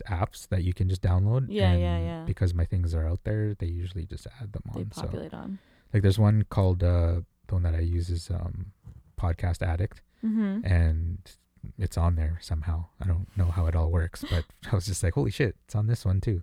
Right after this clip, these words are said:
Speaker 1: Sweet." Um, I think what they do is they just grab all the info from all the other companies and stuff
Speaker 2: Yeah.
Speaker 1: and just, or even your website, 'cause you can find it on your website.
Speaker 2: Right.
Speaker 1: Um, so, like, if they go on, like,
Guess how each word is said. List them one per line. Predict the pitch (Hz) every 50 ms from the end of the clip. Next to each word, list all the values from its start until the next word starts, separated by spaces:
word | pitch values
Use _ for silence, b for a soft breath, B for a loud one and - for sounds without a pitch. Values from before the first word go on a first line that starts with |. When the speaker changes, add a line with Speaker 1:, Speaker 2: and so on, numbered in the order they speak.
| - _
Speaker 1:
Sweet." | - - 120 107 92 - _ _ b b b b b b b b b b b b _
Um, | 107 95 90 87 85 82 85 - -
I | 110
think | - - 117 98 107
what | 95 85
they | 90 87 90
do | 90 92 87
is | 85 82
they | - 85 82
just | 87 87 80 -
grab | - - 80 80 80 85
all | 82 80
the | 80 80
info | 82 82 82 - 90 82
from | - - 87 80
all | 78 80 80
the | 85 80
other | 80 82 82
companies | - - 85 87 - 92 92 92 -
and | - 95
stuff | 180 170 - 101 - 170
Speaker 2:
Yeah. | 170
Speaker 1:
and | 85 87 87
just, | 85 - - - _ _ _ 113
or | 90 85
even | 85 87 92 95 90 87 85
your | 82 85 78
website, | 80 78 82 82 - - 104 110 - -
'cause | - 82
you | 85 -
can | - 85
find | - - 87 85 85 95
it | 104
on | 104 104
your | 104 107 104
website. | 113 113 - 131 135 147 147 -
Speaker 2:
Right. | 190 190 180 175 170 165 - b b b b b b _
Speaker 1:
Um, | - 85 80 82 85 85
so, | - 95
like, | 87 85 85 -
if | 95 -
they | 95 90 87
go | 87 90 90
on, | 85 82 82 82 82 80
like, | 80 80 80 - -